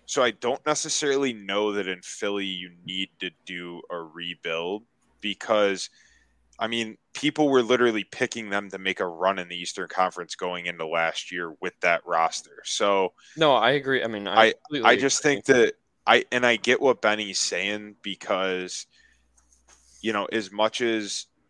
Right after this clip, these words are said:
Speaker 1: as much as I would like to sit here and say, like, you know, it is as easy as just, like, give a new guy a shot. I get,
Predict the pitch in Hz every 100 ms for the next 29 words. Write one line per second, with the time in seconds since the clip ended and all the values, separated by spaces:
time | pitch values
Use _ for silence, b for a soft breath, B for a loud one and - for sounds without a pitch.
0 | _ _ _ 117 107 104 110 - 120 110
1 | 110 107 95 98 - 101 - 98 92 -
2 | 98 98 95 90 - 87 90 90 85 82
3 | 82 - - _ - 82 85 87 - 95
4 | 90 90 92 90 85 - 85 85 85 87
5 | 85 82 - 85 - 82 - - 87 87
6 | 82 82 85 98 92 95 - - 104 107
7 | - _ b b b b _ _ - -
8 | 113 117 123